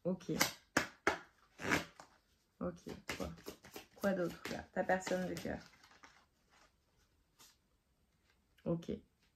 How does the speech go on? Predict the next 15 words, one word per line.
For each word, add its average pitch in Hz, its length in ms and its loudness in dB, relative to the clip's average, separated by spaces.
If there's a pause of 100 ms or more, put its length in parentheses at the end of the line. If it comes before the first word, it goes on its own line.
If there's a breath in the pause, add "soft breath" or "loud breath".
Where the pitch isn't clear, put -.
(840 loud breath)
En 214 120 10
fait, 294 180 12
on 277 100 10
a 233 60 12
une 202 160 12
personne 226 460 12
qui 233 160 0
veut 202 240 10
que 226 160 2
les 180 80 10
choses 208 360 10
évoluent 185 420 6
naturellement 175 720 4
entre 160 260 0
vous. 147 180 -2